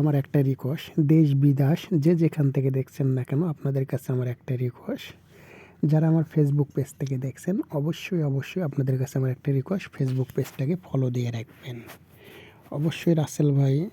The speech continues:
আপনাদেরকে যথেষ্ট পরিমাণ সেবা দেবে। রাসেল ভাইয়ের নাম্বার থাকবে এখানে,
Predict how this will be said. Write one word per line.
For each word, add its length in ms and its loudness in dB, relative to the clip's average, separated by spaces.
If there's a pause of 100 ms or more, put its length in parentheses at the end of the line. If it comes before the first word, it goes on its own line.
(140)
আপনাদেরকে 400 -2 (100)
যথেষ্ট 300 -4 (160)
পরিমাণ 280 4 (120)
সেবা 220 0 (120)
দেবে। 220 -6 (960)
রাসেল 340 -2
ভাইয়ের 300 0
নাম্বার 320 -2
থাকবে 280 0
এখানে, 240 0